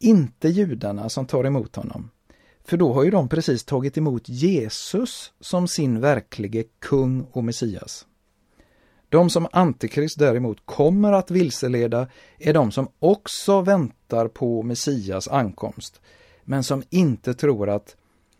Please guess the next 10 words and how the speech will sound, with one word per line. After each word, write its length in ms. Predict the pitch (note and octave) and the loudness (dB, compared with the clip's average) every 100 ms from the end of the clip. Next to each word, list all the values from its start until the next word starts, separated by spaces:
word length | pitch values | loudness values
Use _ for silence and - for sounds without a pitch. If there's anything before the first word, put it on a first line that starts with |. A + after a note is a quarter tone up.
| _ - | _ -8
Messias 680 | B2+ A#2+ - D3+ G#2+ G#2 - | -4 -2 -2 0 -2 -4 -4
är 340 | A#2+ F#2+ F#2 - _ _ _ | -4 -4 -6 -12 _ _ _
judarnas 1200 | B2 A2+ B2+ D#3 G#2+ F#2+ G2 F#2 G2+ A#2+ - - - | -12 -6 0 0 -2 -8 -6 -6 -6 -6 -8 -10 -12
konung. 720 | - D3+ A#2 G2 A2 D3+ A#2 - _ _ _ _ _ _ _ - | -6 -4 -2 -4 -4 -6 -8 -14 _ _ _ _ _ _ _ -10
De 140 | A#2+ | 0
har 100 | D3+ | 0
avfallit 720 | - F3+ F3 C3+ D#3 D#3 E3 - | 4 6 4 4 4 4 2 -2
från 260 | D#3+ D3+ | -4 -2
Bibelns 540 | D3+ D3+ C3+ C#3+ C3+ C#3+ | 0 0 0 -2 0 0
ord 380 | D#3+ G#3 G#3 | 0 0 -6